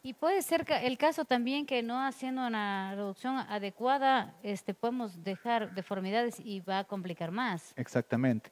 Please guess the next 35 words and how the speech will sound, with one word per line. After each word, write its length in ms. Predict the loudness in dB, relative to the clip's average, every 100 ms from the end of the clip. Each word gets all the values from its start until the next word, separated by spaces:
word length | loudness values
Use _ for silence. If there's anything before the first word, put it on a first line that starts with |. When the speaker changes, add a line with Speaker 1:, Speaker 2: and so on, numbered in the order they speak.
| -18 -18 -4 4
Speaker 2:
A 80 |
veces, 260 | 6 8 6
por 160 | 6 6
ejemplo, 500 | 6 4 6 6 4 -20 _ _ _ _ _ -2
lo 120 | 4
más 200 | 6 6
común 320 | 4 4 6 6
en 140 | 4
el 100 | 4
caso 240 | 2 4
de 80 | 2
fracturas, 640 | 2 0 4 6 6 0 _ _ _ -20 -20 -12 2
no 180 | 2 8
colocar 420 | 8 8 8 6
un 160 | 6
vendaje 560 | 6 6 6 4 2 0
apropiado, 560 | -2 -2 4 4 4 0 _ -4
ya 100 | -4
sea 240 | 0 -2
con 220 | -2 -6
venda 260 | -6 -4 -2
de 120 | 0
yeso 500 | 6 6 6 4 -6 -6 -20 -18 -16 2
o 160 | 4 6
con 580 | 6 4 2 -6 -10 -16 _ _ _ _ _ 0
aparatos 480 | 4 6 6 4
ortopédicos 640 | 0 0 4 6 6 0 -4
especiales 540 | -6 2 4 6 4
que 100 | -2
nos 180 | -4 -2
ayudan 320 | 2 2 2
a 60 | 0
sostener 380 | -4 -2 0
la 80 | 2
fractura. 500 | 0 -2 0 2 2